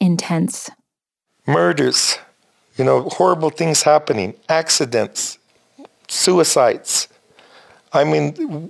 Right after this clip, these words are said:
Speaker 2: we have it all on a regular basis here. And we just have to roll with it. You know, it's not a hello bunny, hello flower life here.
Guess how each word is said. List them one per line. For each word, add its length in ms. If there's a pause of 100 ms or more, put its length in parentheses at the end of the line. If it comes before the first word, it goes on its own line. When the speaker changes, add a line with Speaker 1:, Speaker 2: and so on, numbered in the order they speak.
Speaker 2:
we 300
have 240
it 200
all 300
on 200
a 60
regular 380
basis 540
here. 360 (1120)
And 100
we 100
just 200
have 160
to 100
roll 320
with 180
it. 240 (1120)
You 160
know, 240 (600)
it's 220
not 220
a 40
hello 300
bunny, 360
hello 220
flower 360
life 340
here. 260